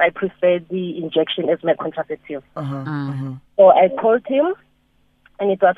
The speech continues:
Speaker 1: fine, 'cause immediately when I came back, I spent, like, a weekend with him. So first night, the protection was active. Second night, the third night, and he's like, you know, one of those African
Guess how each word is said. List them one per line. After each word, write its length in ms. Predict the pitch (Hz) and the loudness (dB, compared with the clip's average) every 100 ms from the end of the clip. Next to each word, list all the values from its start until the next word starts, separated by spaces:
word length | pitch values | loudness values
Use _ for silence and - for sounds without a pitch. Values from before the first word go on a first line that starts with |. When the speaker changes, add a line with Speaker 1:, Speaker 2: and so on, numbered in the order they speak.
| - | 2
Speaker 1:
fine, 260 | 202 190 | 4 4
'cause 200 | 190 202 185 _ - - - | 2 -2 -2 _ -20 -20 -8
immediately 420 | 214 208 226 240 | -2 -2 -2 -2
when 140 | 240 | 2
I 80 | 214 | 0
came 280 | 190 202 196 | 0 -4 -2
back, 340 | 180 180 196 _ _ _ - | -2 -4 -4 _ _ _ -8
I 120 | 185 | -8
spent, 260 | - 196 208 | -4 -2 0
like, 100 | 202 | 0
a 60 | |
weekend 360 | 185 196 190 190 | 0 -4 -8 -10
with 160 | 202 - | -12 -12
him. 220 | 180 180 | -12 -4
So 120 | - 185 | 0 2
first 260 | 226 247 | 2 -2
night, 300 | 220 190 190 - - | 2 2 2 -2 -8
the 100 | 196 | -6
protection 500 | - 180 190 - 196 | -6 -6 -8 -6 -4
was 140 | 180 - | -4 -4
active. 400 | 196 196 240 277 - - | -8 -6 -10 -10 -10 -4
Second 300 | 190 220 180 | -2 -2 -2
night, 180 | 170 | -2
the 80 | 190 185 - | -2 -2 0
third 160 | 262 | 2
night, 320 | 208 175 185 196 _ _ _ _ _ - | 2 0 -2 -4 _ _ _ _ _ 4
and 280 | 196 190 202 | 6 6 0
he's 140 | 220 - | -8 -6
like, 260 | 208 190 208 | -4 -4 -4
you 80 | |
know, 120 | 226 254 | -2 2
one 220 | 214 233 | 2 0
of 200 | 226 185 | -6 -8
those 300 | 196 185 202 _ _ _ _ _ _ _ - | -8 -6 -8 _ _ _ _ _ _ _ -10
African 560 | 185 - 185 220 190 | -10 -10 -10 -4 -4